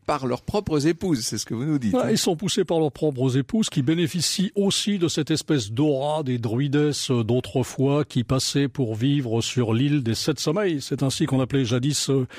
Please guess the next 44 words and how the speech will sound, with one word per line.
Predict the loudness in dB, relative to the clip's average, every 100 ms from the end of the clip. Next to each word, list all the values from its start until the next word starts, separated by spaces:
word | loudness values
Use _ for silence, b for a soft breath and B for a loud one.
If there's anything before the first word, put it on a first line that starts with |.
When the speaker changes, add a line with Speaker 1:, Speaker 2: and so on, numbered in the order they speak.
| B B B -2
Speaker 2:
l'île | 0 2
d'Aussin, | 0 0 0 -2
car | -2 -4 0
évidemment | 0 2 0 0 0
cette | -2 -2
île | -2
d'Aussin | 0 0 0 0 0
est | -2 0
entourée | 0 2 2 2
et | 2
magifiée | 0 2 -2 0 -2 0
par | 0
un | -2
certain | -2 0 2
nombre | 2 2
de | 2
légendes. | 2 2 0 -2 -8 -12 B B B -2
Speaker 1:
Alors, | 2 2 0 -2
euh, | -4 0
on | 0
ira | 0 -2
tout | -4 -4
à | 0
l'heure | 0 0
sur | -2 -2
l'île | 0 0 0
beaucoup | -4 -2 -4 -4
plus | -12 -10 -4
vaste | -2 -2 -6 -10
qui | -8
se | -4
trouve | -2 -2 0
au | 0
nord | 0 0 0 -2
de | -4
l'île | -4 -4
de | -2 -2
Sein, | 0
c'est | -2 -2
l'île | -2 -2
de | 0
Ouessant. | 0 -2 -4
Alors | -4 -2
celle-là, | -2 -2